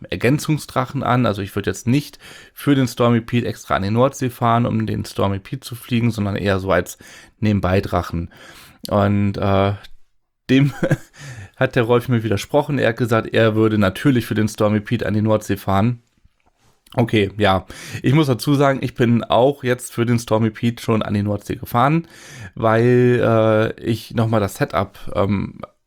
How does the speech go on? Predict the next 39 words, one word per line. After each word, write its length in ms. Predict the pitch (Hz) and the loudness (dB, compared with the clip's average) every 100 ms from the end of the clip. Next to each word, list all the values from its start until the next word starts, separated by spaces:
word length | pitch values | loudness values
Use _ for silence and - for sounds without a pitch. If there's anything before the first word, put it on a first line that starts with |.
| _ _ _ | _ _ _
also 160 | - 107 | -6 -4
die 120 | 110 | -2
Sinnhaftigkeit 800 | 107 127 139 131 120 - 120 117 | 0 0 0 -2 -6 -6 -2 0
von 100 | 120 | 0
diesem 220 | 113 107 | -2 -2
Setup 420 | - - - 98 - | -4 -4 -4 -6 -6
überprüfen 640 | 120 107 - 143 135 117 | -2 -2 0 -2 0 0
wollte. 400 | 107 101 104 117 - | 2 2 2 -2 -2
Ich 100 | 127 | -2
hatte 140 | 110 | -2
ja 80 | 101 | 0
angemerkt, 400 | 113 120 120 117 | 2 4 2 0
dass 80 | - | -2
die 80 | |
Leinenlänge 500 | 107 107 117 113 117 | 0 2 4 2 2
von 160 | 110 104 | 0 -6
zwanzig 380 | - 110 107 104 | -4 -4 -2 0
Metern 260 | 113 113 | 0 0
ein 40 | 110 | -2
bisschen 300 | 107 101 98 - - - - | -2 -4 -4 -10 -20 -20 -12
kurz 360 | - 139 131 143 | 0 0 2 0
ist, 160 | 131 | 0
aber 200 | 107 113 | 0 0
als 140 | 107 - | 0 -2
ich 200 | 104 104 | -6 -4
ihn 120 | 113 | -4
das 160 | 107 | -4
erste 280 | - 110 - | -4 -4 0
Mal 100 | 107 | -2
geflogen 460 | 104 - 110 110 107 | -2 -4 0 2 2
bin, 200 | 104 101 | 2 0
da 280 | 98 95 98 | 0 -4 -4
war 120 | 95 | -8
es 120 | 95 | -8
auch 220 | - - - | -8 -8 -2
echt 300 | 107 104 - | -4 -4 -2
sehr, 240 | 110 113 | 2 2
sehr 220 | 107 107 | 0 0
windig. 460 | 110 110 110 107 | 0 2 0 0